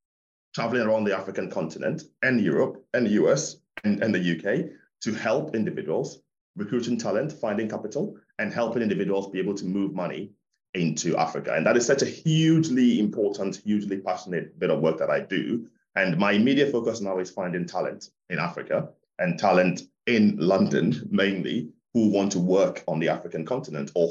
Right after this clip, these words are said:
who want to focus their work whilst based in London on Africa. So it's a hugely important bit of work and we need all the talent we can find. So that's been my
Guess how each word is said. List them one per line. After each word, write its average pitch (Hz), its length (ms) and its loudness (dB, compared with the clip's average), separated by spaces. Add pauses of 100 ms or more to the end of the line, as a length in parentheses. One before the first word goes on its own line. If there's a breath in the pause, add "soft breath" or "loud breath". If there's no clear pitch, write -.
who 113 120 4
want 98 360 4
to 90 280 -2 (440)
focus 110 360 2
their 92 260 2
work 87 380 4
whilst 107 320 4
based 95 260 2
in 78 100 -6
London 73 400 -2
on 78 120 2
Africa. - 420 -4
So - 320 0 (140)
it's - 100 -10
a 113 40 -6
hugely 127 280 4
important 101 400 2
bit 87 80 4
of 78 80 4
work 80 400 2
and 85 140 0
we 90 80 0
need 95 120 2
all 92 80 2
the 80 80 -2
talent 87 380 -4
we 80 60 -12
can 78 160 -14
find. 78 280 -6
So 78 140 -6
that's 85 240 -2
been 85 220 -4
my 80 260 -2